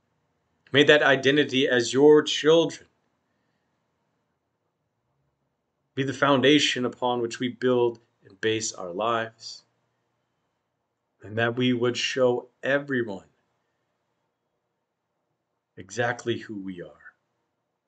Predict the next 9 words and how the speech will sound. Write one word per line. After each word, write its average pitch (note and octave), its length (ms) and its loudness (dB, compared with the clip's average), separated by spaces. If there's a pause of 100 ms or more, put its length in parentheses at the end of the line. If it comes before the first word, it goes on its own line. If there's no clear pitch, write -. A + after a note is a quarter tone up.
(960)
your A2+ 300 -2
loving G2+ 400 -8
children. - 440 -12 (120)
We - 140 -20
pray B2+ 260 0
this A#2+ 240 -2
in A#2+ 220 -10
Jesus' C#3+ 500 -2
name. D#2+ 220 -16